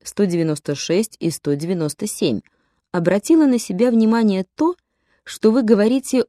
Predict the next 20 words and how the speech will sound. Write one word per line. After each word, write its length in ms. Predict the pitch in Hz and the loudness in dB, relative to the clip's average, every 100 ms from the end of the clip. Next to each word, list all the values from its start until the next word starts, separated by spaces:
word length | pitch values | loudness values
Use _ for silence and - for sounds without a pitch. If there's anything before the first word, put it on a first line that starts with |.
| - | 0
о, 400 | 226 226 214 214 _ _ | 4 4 2 -2 _ _
курсивом, 640 | - 214 202 - 180 151 143 - | -6 -4 -2 -2 0 0 -2 -4
так 260 | 254 - | -4 0
называемой 840 | 226 214 202 185 226 247 226 233 214 _ _ - | 0 2 0 0 2 4 4 2 0 _ _ -16
«стачке» 840 | - - - 240 277 - - 170 - | -16 -10 -2 -2 -2 -6 -4 -2 0
или 260 | 214 220 233 | 0 0 0
«согласии» 960 | - 240 226 226 233 143 - 101 85 - _ _ _ _ _ _ _ _ _ _ | -2 -6 -2 -2 -2 -4 -8 -8 -8 -10 _ _ _ _ _ _ _ _ _ _
господствующих 1000 | - 185 - 190 185 - 151 147 - 151 - | -2 -2 0 0 0 -2 -2 -2 -2 -6 -4
идей 380 | 185 151 156 143 | -6 -2 0 0
века 360 | 185 277 285 302 _ _ | 0 -2 -2 -6 _ _
с 120 | - | -4
идеями 520 | 185 147 151 190 196 214 | -2 2 4 4 2 0
лорда 420 | 170 139 135 160 | 0 0 0 -2
Байрона. 600 | 175 208 139 117 107 - _ _ _ _ _ _ - | 0 -2 -2 -4 -6 -10 _ _ _ _ _ _ -2
Нет 280 | 160 143 | 0 0
сомнения, 540 | - 226 294 262 170 151 | -2 -2 0 2 2 -2
что 200 | - 147 | -4 -6
талант 340 | 147 156 175 | -4 -2 -2
Байрона 500 | 147 131 143 156 180 | -2 -2 -2 -2 -2
замечателен, 720 | 170 185 208 269 202 - 104 | -2 -4 -4 -2 -4 -4 -8